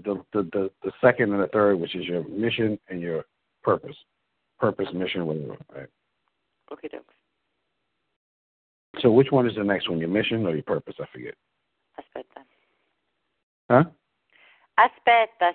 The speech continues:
Speaker 2: signore, aspetta. Wait a sec. <laughs>
Speaker 1: Yeah, I don't know what you said in Italian there, boy.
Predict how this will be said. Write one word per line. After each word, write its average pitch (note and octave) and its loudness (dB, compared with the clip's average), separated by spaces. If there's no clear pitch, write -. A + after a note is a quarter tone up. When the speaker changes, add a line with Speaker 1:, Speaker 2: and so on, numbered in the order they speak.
Speaker 2:
signore, E3 -2
aspetta. D3 0
Wait C#3 -4
a - -10
sec. - -12
<laughs> - -16
Speaker 1:
Yeah, F2+ -2
I D#2+ -4
don't D2 -6
know C2+ -4
what D#2+ -4
you D2 -12
said C#2+ -4
in C2+ -6
Italian A#1 -8
there, G1+ -10
boy. G1+ -12